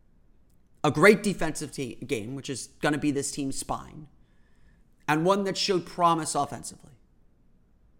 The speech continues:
Still work to do, mind you, but promise nonetheless. And really, it's about growth from here, and that's something that Steve Clifford talks about a lot,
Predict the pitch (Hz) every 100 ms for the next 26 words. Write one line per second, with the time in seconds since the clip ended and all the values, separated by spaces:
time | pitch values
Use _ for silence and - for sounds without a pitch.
0 | _ _ - - 226 262 277 277 160 156
1 | 123 117 101 - 113 - - - - -
2 | _ - - 175 160 151 - 127 120 110
3 | - - - - _ _ _ - - _
4 | _ _ _ _ _ _ _ _ _ _
5 | _ _ - - - - - _ _ _
6 | _ _ _ _ 151 170 175 226 220 202
7 | 202 190 185 - 147 160 156 - 147 139
8 | 117 - 107 139 - 165 151 151 139 -
9 | - - 151 - 180 - 185 170 156 165
10 | 151 - 135 139 131 127 -